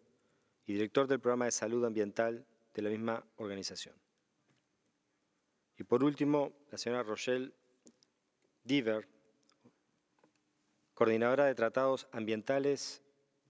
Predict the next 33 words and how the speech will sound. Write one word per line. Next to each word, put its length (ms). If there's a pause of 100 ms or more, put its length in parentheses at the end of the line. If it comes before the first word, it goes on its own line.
(280)
de 300
la 60
Organización 480
de 80
Naciones 400
Unidas 340
en 80
el 80
Consejo 360
Internacional 600 (320)
de 100
Tratados 520 (160)
Indígenas. 720 (1160)
Su 140
trabajo 360
se 100
enfoca 640
en 80
la 60
interconexión 760
entre 260
tóxicos 540
ambientales, 720 (520)
un 100
medio 180
ambiente 320
limpio 360
y 80
saludable, 680 (1400)
y 60
la 100
salud 440
holística 800